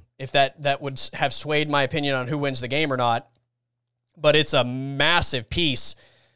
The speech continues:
as far as what Florida does and having a mis-, a massive mismatch over Oklahoma. So not having Kyle Pitts obviously would be huge, but I, I, it would just be fun to s-, Florida was really good offensively. Kyle Trask was really good all season long.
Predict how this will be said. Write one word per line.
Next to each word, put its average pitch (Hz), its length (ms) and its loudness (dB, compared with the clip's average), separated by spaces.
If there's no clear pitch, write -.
as 131 80 -10
far 147 180 2
as 131 120 -2
what 147 200 -4
Florida 165 320 0
does 135 640 4
and 123 540 0
having 131 680 -2
a 131 140 -2
mis-, 135 320 -2
a 139 120 -8
massive 143 420 0
mismatch 131 680 -2
over 120 240 -6
Oklahoma. 113 540 -6
So 123 320 -2
not 165 140 4
having 175 200 2
Kyle 160 240 4
Pitts 156 340 0
obviously 147 460 0
would 135 180 -6
be 123 120 -8
huge, 139 500 -4
but 127 240 -2
I, 165 120 -6
I, 185 200 4
it 214 120 4
would 254 100 0
just 240 160 -2
be 226 100 0
fun 214 260 4
to 202 40 -2
s-, 185 260 -8
Florida 226 280 4
was 160 180 0
really 165 340 0
good 175 140 6
offensively. 185 520 0
Kyle 165 220 4
Trask 160 340 -2
was 156 140 -6
really 180 340 0
good 175 300 4
all 156 220 -2
season 160 340 -4
long. 160 320 0